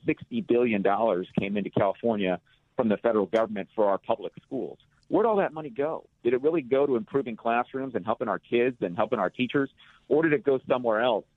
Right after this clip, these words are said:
Three quarters of school districts are not providing required information to the controller's office on how much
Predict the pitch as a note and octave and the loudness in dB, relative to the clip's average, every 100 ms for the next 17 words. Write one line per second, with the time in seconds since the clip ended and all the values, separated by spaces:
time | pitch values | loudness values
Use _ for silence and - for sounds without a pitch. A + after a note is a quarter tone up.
0 | _ _ _ _ _ C#3+ F3+ G#3 - F3 | _ _ _ _ _ -2 0 -2 0 2
1 | F#3+ D#3+ B2 A2+ - D3+ D3+ A#2 - A2 | 4 2 0 -4 -6 -4 0 -2 0 0
2 | G2+ - G#2 G#2+ B2+ C3 A2+ G2+ G#2+ A#2 | -2 0 0 2 0 0 -2 2 2 0
3 | G#2 F2+ - A#2+ A#2+ A#2 G#2 G2+ G2 G#2 | -4 -10 -4 0 2 0 -4 -10 -10 -10
4 | - G2+ F2 - _ _ _ - C3+ - | -8 -10 -10 -16 _ _ _ -2 -2 -2
5 | G#2+ C3+ B2 A2 G2+ F#2 - F2+ - _ | -4 0 2 2 2 0 0 -2 -4 _
6 | _ _ _ A2 A2 B2+ D3 C3 | _ _ _ -2 0 -2 0 0